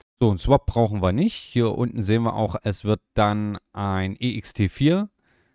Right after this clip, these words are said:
drauf, äh, gemacht. Also es wird kein Butter F S oder so. Das heißt, automatisches, äh, ja, Time-Shifting wird bei der, bei Updates zum Beispiel,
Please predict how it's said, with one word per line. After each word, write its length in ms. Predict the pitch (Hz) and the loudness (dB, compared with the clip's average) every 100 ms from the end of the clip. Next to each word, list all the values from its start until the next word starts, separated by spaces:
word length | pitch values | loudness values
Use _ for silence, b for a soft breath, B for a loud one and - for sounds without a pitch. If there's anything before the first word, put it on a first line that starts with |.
| _ - | _ -4
drauf, 400 | 113 135 - 131 | 2 2 0 -4
äh, 220 | 131 131 | -2 0
gemacht. 540 | 139 147 160 - - | 0 0 0 -4 -6
Also 200 | 110 104 | -4 -2
es 160 | 104 113 | -2 -4
wird 140 | - | -4
kein 220 | - 101 | 0 0
Butter 260 | 98 - 104 | 0 -2 -4
F 100 | 95 | -4
S 220 | 107 131 | -4 -4
oder 180 | 143 127 | -2 -2
so. 160 | 113 120 | 0 -2
Das 200 | 107 - | -2 -2
heißt, 280 | 101 - 101 | -4 -4 -4
automatisches, 1040 | 104 98 95 87 92 104 - 92 - - b b b b - | -4 -4 -4 -4 -4 -6 -6 -8 -10 -18 b b b b -10
äh, 500 | 90 85 82 82 - | -6 -4 -4 -6 -8
ja, 200 | 87 80 | -6 -6
Time-Shifting 1080 | - 90 98 104 113 - 104 98 92 - 90 | -6 -6 -4 -4 -4 -4 -4 -4 -6 -10 -10
wird 200 | 90 - | -8 -4
bei 160 | 92 | -2
der, 280 | 87 85 - - | -2 -4 -8 -8
bei 160 | 90 | -6
Updates 400 | 107 - 110 98 | -6 0 0 0
zum 140 | - 92 | -4 -2
Beispiel, 500 | 92 - - 98 | -2 -2 -4 -4